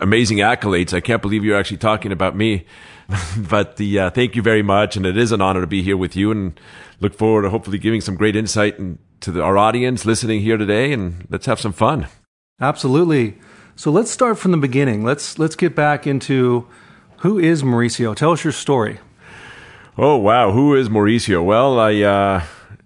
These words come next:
Speaker 1: I think one of the most important things is that I'm a proud father and a proud husband. I think that's the foremost, most important thing. Uh, father of four daughters,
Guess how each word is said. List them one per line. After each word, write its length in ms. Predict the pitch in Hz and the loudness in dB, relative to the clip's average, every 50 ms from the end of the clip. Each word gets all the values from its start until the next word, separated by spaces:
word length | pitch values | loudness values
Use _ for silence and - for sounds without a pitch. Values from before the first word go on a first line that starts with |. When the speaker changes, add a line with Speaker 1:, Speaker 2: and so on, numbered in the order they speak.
| _ - - | _ -16 -10
Speaker 1:
I 80 | - 87 | -8 -6
think 140 | - 120 101 | -6 -2 -2
one 120 | 110 110 | 0 0
of 40 | 107 | 0
the 80 | 107 | 0
most 120 | 107 98 110 | 0 -2 -2
important 300 | 95 - 110 110 110 78 | -4 -2 -2 -2 -2 -2
things 160 | 110 107 92 | -4 -4 -4
is 60 | 85 | -4
that 120 | 98 95 90 | -4 -4 -4
I'm 80 | 87 | -4
a 40 | 82 | -4
proud 300 | - 123 104 107 95 - | -2 -2 0 0 0 0
father 280 | 101 98 101 104 98 95 | 0 2 2 2 0 -2
and 80 | 87 78 | -4 -4
a 20 | |
proud 240 | - 104 95 95 87 | -2 -2 0 0 2
husband. 420 | 92 98 98 76 92 87 82 76 - _ - - - - - - _ - | 2 0 0 0 -2 -4 -6 -6 -10 _ -20 -20 -20 -20 -20 -20 _ -10
I 80 | - 82 | -10 -6
think 160 | 87 90 80 | -6 -4 -4
that's 180 | 92 87 - - | -4 -4 -6 -6
the 80 | 85 | -8
foremost, 460 | - 101 98 95 90 87 87 82 - | -4 -2 0 0 0 0 -2 -2 -2
most 200 | 82 87 82 - | -4 -4 -6 -6
important 340 | - - - 90 - - 76 | -8 -12 -10 -10 -10 -10 -8
thing. 440 | - 80 82 85 87 78 - - 80 | -8 -6 -6 -6 -8 -8 -10 -8 -6
Uh, 220 | 85 78 76 76 | -4 -4 -4 -4
father 360 | 71 - 87 87 90 78 82 80 | -4 -4 -2 -2 0 0 -2 -4
of 80 | 78 | -6
four 220 | - - 95 101 95 | -6 -4 -2 -2 0
daughters, 500 | 87 90 92 95 92 95 95 90 80 | 0 2 0 2 0 0 -2 -4 -6